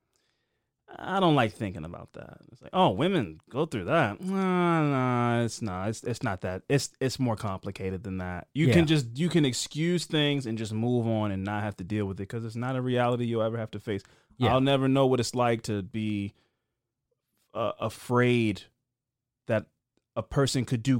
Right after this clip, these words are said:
Speaker 1: God knows what. And one of those, I've never a day in my life been afraid that a man was gonna sexually assault me.
Speaker 2: Yeah, but
Speaker 1: Never, like, never. Like,
Speaker 2: Yeah.
Speaker 1: m-, maybe robbed or something like that.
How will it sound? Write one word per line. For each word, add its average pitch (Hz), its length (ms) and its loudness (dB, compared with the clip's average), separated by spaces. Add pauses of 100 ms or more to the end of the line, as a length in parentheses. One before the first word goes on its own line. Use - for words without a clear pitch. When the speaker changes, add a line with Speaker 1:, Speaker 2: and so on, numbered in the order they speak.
Speaker 1:
God 151 340 10
knows 143 400 6
what. 101 240 0
And 127 220 0
one 151 160 4
of 143 140 2
those, 139 380 6 (260)
I've 214 200 8
never 180 480 6
a 135 60 2
day 135 320 6
in 143 80 8
my 127 220 8
life 95 560 0 (640)
been 139 160 4
afraid 131 600 6
that 117 200 4
a 107 80 0
man 113 380 2
was 101 100 -2
gonna 95 220 -2
sexually 101 560 -2
assault - 340 -8
me. - 180 -18
Speaker 2:
Yeah, 113 280 2
but 175 140 12
Speaker 1:
Never, 196 340 10
like, 202 160 6
never. 254 280 6
Like, 147 200 6
Speaker 2:
Yeah. 104 180 6 (160)
Speaker 1:
m-, - 100 -16 (140)
maybe 240 340 2
robbed 233 680 8
or 165 80 4
something 208 260 2
like 202 100 2
that. 190 100 -4